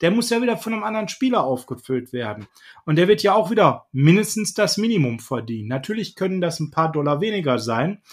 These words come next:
aber allein für den Salary Cap ist das einfach ein total falscher Gedanke zu sagen, wir cutten den. Solange er einigermaßen fit ist und seine Leistung bringen kann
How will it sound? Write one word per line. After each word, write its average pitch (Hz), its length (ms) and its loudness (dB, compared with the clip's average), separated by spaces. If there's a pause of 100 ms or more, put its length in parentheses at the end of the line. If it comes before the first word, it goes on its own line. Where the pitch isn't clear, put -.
(400)
aber 143 220 4
allein 180 280 6
für - 120 -8
den 180 120 0
Salary 165 460 2
Cap 190 320 -4 (160)
ist 135 180 -4
das 139 160 -2
einfach 147 460 0
ein 135 100 -2
total 143 420 -2
falscher 156 400 -4
Gedanke 127 440 -2
zu - 180 -10
sagen, 131 380 -4
wir 107 100 -10
cutten 180 420 -6
den. 226 360 -2 (360)
Solange 151 540 0
er 156 400 -4
einigermaßen 156 800 -2
fit 170 300 -10
ist 175 340 -6 (260)
und 143 320 -2
seine 135 280 -2
Leistung 139 420 -2
bringen 151 260 0
kann 170 460 -6